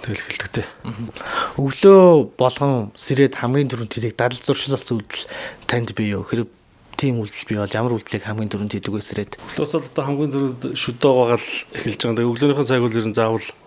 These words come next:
Speaker 1: ууж гарахыг хичээдэг. Эхнэр маань одоо бас эрт босоод бэлтцсэн байдаг.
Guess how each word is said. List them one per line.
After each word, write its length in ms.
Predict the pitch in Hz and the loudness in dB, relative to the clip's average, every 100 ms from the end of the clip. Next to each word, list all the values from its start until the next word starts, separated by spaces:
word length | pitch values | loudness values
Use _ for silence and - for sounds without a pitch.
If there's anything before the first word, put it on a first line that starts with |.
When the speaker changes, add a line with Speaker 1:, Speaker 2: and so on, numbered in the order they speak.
| 110 | -2
Speaker 1:
ууж 140 | 107 | -2
гарахыг 260 | - 120 104 | -2 -4 -4
хичээдэг. 360 | - 110 - 110 - - - - - - - | -6 -6 -6 -10 -10 -18 -12 -10 -8 -12 -8
Эхнэр 240 | - 120 | -4 0
маань 220 | 113 110 104 | 0 0 0
одоо 160 | 107 | -4
бас 160 | 98 - | -4 -6
эрт 400 | 113 - - - - - - | -6 -8 -8 -10 -10 -20 -16
босоод 480 | - - 107 - - - - - | -10 -4 -4 -6 -12 -16 -18 -10
бэлтцсэн 460 | 113 - - - 104 | -10 -8 -12 -8 -4
байдаг. 400 | 98 95 - | -2 -4 -8